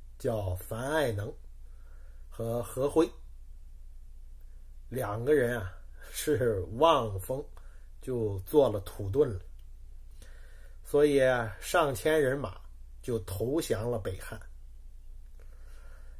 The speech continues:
南逃的那千把人呢，沿途就是打家劫舍，<laughs> 官军呢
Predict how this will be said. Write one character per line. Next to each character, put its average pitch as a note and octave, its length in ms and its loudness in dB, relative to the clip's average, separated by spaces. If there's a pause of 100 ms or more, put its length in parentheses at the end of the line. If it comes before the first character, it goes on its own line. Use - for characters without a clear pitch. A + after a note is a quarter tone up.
南 D3+ 320 2
逃 D#3 340 6
的 A#2+ 640 6 (200)
那 B2+ 260 0
千 - 260 -2
把 G2+ 200 0
人 G2 200 -2
呢， G#2+ 140 -6 (720)
沿 B2+ 300 0
途 A#2 280 -6 (1400)
就 F#2+ 160 -4
是 F#2+ 300 -4
打 F2+ 400 -6
家 B2+ 280 0 (280)
劫 G#2 200 -4
舍， - 220 -2 (460)
<laughs> - 880 -6
官 D3 280 4
军 C#3+ 240 2
呢 G#2 200 0